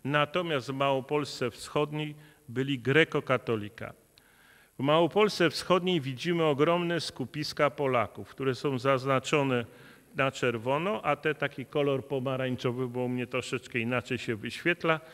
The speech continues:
e, to były tereny pół na pół. Na przykład wojew-, zwłaszcza tereny Tarnopolszczyzny.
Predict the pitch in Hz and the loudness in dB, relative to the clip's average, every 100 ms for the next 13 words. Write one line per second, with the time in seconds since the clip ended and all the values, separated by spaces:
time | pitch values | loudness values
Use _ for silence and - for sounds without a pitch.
0 | - - - - 127 123 120 156 170 135 | -20 -20 -6 0 2 2 0 0 0 0
1 | 139 139 147 143 135 127 135 139 127 135 | 2 2 2 -2 0 2 2 0 -2 -2
2 | 127 120 117 - 110 110 170 - 254 170 | 0 0 -2 -4 -8 -4 -6 -2 -4 0
3 | 185 175 147 190 131 135 226 - 202 196 | 0 0 0 -10 -6 -2 -2 0 -2 -2
4 | 175 - 151 151 160 156 151 - - - | -4 -2 0 2 0 -4 -6 -14 -20 0
5 | 143 147 147 135 131 117 - 127 110 - | 2 4 2 0 0 -2 -2 -4 -4 -8
6 | 113 | -12